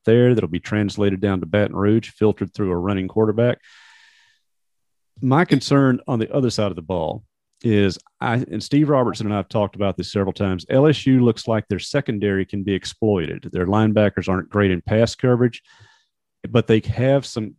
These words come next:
it's L S U. They're gonna have big guys at the line of scrimmage who can chase a passer and try to blow up an offensive line.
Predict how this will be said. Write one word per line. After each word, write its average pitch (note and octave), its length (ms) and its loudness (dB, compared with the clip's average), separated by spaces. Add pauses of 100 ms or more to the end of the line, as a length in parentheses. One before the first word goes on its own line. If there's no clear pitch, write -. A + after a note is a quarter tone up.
(380)
it's - 280 0
L D3 160 8
S C3 160 4
U. D#2+ 180 0 (140)
They're A2 100 0
gonna C3+ 240 4
have A2+ 240 4
big C3 220 2
guys A2 340 2
at - 120 -18
the G2 60 -8
line G#2+ 180 -2
of A#2 60 -6
scrimmage G#2 400 -4 (200)
who B2 100 4
can G2 220 -2
chase A2+ 320 0
a G#2+ 40 -2
passer G#2 500 -2
and G#2+ 200 -6
try A2 140 2
to G2 80 -2
blow G#2 280 2
up G2 120 0
an G#2 60 -2
offensive G2 460 -4
line. F#2 360 -4